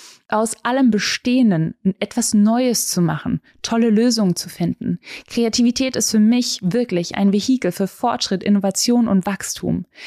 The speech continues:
im persönlichen, wirtschaftlichen sowie gesellschaftlichen Umfeld. Und deshalb hoste ich auch diesen Podcast. Und ich bin heute so, so froh,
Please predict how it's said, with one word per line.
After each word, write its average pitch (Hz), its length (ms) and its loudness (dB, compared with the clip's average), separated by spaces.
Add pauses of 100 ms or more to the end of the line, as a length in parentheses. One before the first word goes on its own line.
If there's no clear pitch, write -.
(160)
im 220 160 0
persönlichen, 220 680 2
wirtschaftlichen 214 600 0
sowie 185 200 2
gesellschaftlichen 175 720 -2
Umfeld. - 600 -6 (520)
Und 190 200 0
deshalb 226 340 -2
hoste 196 260 0
ich - 160 -4
auch - 100 -6
diesen 180 240 0
Podcast. - 540 -8
Und 190 120 0
ich - 100 -2
bin 202 160 2
heute 208 360 0 (320)
so, 262 560 2
so 240 360 2
froh, 190 720 2